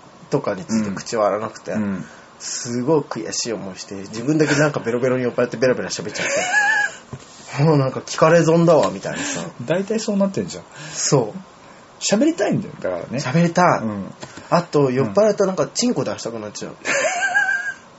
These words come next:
Speaker 1: なんない？なるでしょ？あなたもな-、出すよね。
Speaker 2: 俺はならないよ。
Speaker 1: いや、出す。
Speaker 2: 違うの。あの、俺は、
Speaker 1: うん。
Speaker 2: チンコどうこうじゃなくて、
Speaker 1: うん。
Speaker 2: 周りの雰囲気に完全に飲まれるんだよ。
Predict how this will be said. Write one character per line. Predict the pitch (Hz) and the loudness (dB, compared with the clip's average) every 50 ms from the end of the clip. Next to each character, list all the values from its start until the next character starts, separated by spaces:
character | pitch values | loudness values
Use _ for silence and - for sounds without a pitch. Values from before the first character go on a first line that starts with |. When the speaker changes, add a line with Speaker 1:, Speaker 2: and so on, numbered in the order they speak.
| - - - - - | -20 -20 -12 -2 2
Speaker 1:
な | 156 190 233 | 4 6 6
ん | 240 175 - | 6 4 2
な | - 90 | 0 -2
い？ | 107 123 | 2 4
な | 185 233 | 6 6
る | 240 185 | 6 6
で | 113 | 4
し | - - | 2 2
ょ？ | 110 110 | 2 4
あ | 143 | 6
な | 208 233 | 6 6
た | - 190 | 6 6
も | 151 131 | 4 4
な-、 | 117 123 123 107 - - - - 151 180 | 4 2 2 0 -4 -14 -14 -6 0 2
出 | 240 254 | 2 4
す | - - 170 | 4 4 4
よ | 147 123 110 | 4 4 4
ね。 | |
Speaker 2:
俺 | 123 185 202 226 | 6 6 6 8
は | 226 220 | 8 6
な | 202 202 202 | 6 6 6
ら | 202 196 | 6 6
な | 190 139 101 | 4 4 2
い | 87 87 | 0 -4
よ。 | 87 - | -6 -2
Speaker 1:
い | 226 202 | 2 4
や、 | 220 226 - - - - 147 135 | 4 4 4 2 -4 -8 0 4
出 | 175 202 220 | 4 4 4
す。 | 214 - - - - - - - | 2 -2 -10 -14 -14 -12 -8 -4
Speaker 2:
違 | 156 170 | 2 2
う | 185 175 | 4 4
の。 | 139 104 101 | 4 2 2
あ | 117 | 2
の、 | 123 147 | 4 4
俺 | 170 190 | 6 6
は、 | 208 220 208 151 - | 6 6 6 6 4
Speaker 1:
う | 170 | 2
ん。 | 151 139 123 113 110 - - | 0 -2 -2 -4 -10 -8 -2
Speaker 2:
チ | - 254 | 0 0
ン | 240 | 2
コ | 208 143 123 - - - - - - - - - | 4 4 2 2 -2 -16 -20 -20 -20 -18 -10 -4
ど | 151 135 143 143 | 0 2 4 4
う | 131 | 4
こ | 131 120 | 4 2
う | 113 | 2
じ | 101 | 2
ゃ | 107 | 0
な | 104 101 | -2 -2
く | - | -6
て、 | - - 127 123 107 95 95 123 110 101 95 - - - - - - | -2 2 4 4 4 4 2 -2 -6 -8 -12 -16 -18 -20 -16 -6 0
Speaker 1:
う | 135 | 4
ん。 | |
Speaker 2:
周 | 143 175 208 233 | 6 6 6 8
り | 240 | 6
の | 233 233 220 | 6 6 6
雰 | - 233 226 | 6 4 4
囲 | 214 | 4
気 | - - | 4 0
に | 113 98 | -2 0
完 | - - - 170 180 | 0 2 4 4 4
全 | 175 196 190 165 | 4 4 4 6
に | 139 | 6
飲 | 131 135 | 6 6
ま | 160 185 | 6 6
れ | 190 190 | 4 4
る | 160 120 | 4 2
ん | 98 90 | 0 -2
だ | 87 | -6
よ。 | 80 | -8